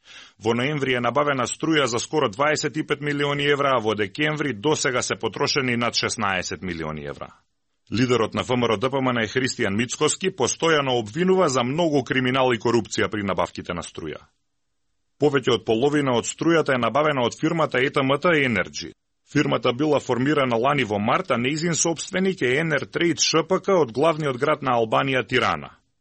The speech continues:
Н Р Trade, како што тврди В М Р О Д П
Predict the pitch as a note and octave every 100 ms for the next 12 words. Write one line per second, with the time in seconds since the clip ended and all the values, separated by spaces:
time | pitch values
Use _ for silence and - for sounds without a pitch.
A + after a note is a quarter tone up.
0 | - B2 C#3 B2+ G#2+ - D3+ F#3 - C3
1 | A#2 - A2+ D3+ D3 B2+ A#2 C#3+ A#2+ G#2+
2 | D3+